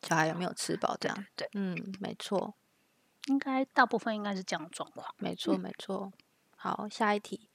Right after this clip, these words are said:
Speaker 1: 请问荷兰妈妈最喜欢的荷兰菜是什么？我自己最喜欢吃炸鱼，因为其实荷兰没什么好吃的东西。
Speaker 2: <laughs> 荷兰有荷兰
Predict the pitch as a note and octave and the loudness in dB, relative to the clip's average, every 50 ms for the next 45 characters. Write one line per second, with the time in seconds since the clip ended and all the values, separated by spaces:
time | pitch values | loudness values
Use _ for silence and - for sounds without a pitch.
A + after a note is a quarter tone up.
0 | _ - - _ _ - - G#3+ G3+ G#3+ A3 A3 - G#3+ G3+ G3 G3 G3+ G3+ G3+ | _ -20 -20 _ _ -8 -4 2 4 4 4 4 6 6 6 6 4 4 4 4
1 | G3+ G#3+ - - A3+ G#3+ - D#3+ F3 F#3+ F3 F#3+ F#3 F3+ F3+ - - F3+ E3+ D#3+ | 2 4 6 6 4 4 4 0 2 2 2 4 2 0 0 0 0 0 2 0
2 | E3 F3 - - F3 F3 - F3+ F3+ - - F#3+ F#3+ - - - - - C4+ G#3+ | 0 -2 -2 -2 -2 -2 -2 -4 -4 -4 -6 -6 -6 -4 -4 -2 2 4 4 6
3 | - A#3 A3 - - D3 D3 E3 - - F3 F3 - - F3 D3+ - - - - | 6 6 4 4 2 -2 -2 -2 -2 -2 -4 -2 4 4 4 4 4 0 -2 4
4 | - - A#3+ A3 - A#3 A#3+ B3 - E3+ E3 D#3+ E3 D#3+ - E3 D#3 F#3 F3+ F3 | 6 8 8 10 10 8 8 8 8 6 4 2 0 -4 -4 -4 -6 -6 -6 -10
5 | - - - - - G#3 G#3+ - - - - - - - - - - - - - | -12 -18 -20 -12 -10 -8 -2 0 0 0 2 0 -2 -2 -2 0 0 0 0 -2
6 | - - - - A3+ - - - - - - - - - - - - G3 G3+ A3 | -6 -2 0 0 2 4 4 2 4 4 2 2 2 0 -2 0 2 2 2 2
7 | B3 B3+ - - - - - - G3 F#3 F#3 | 2 0 -2 -2 -6 -8 -4 -2 -2 -2 -2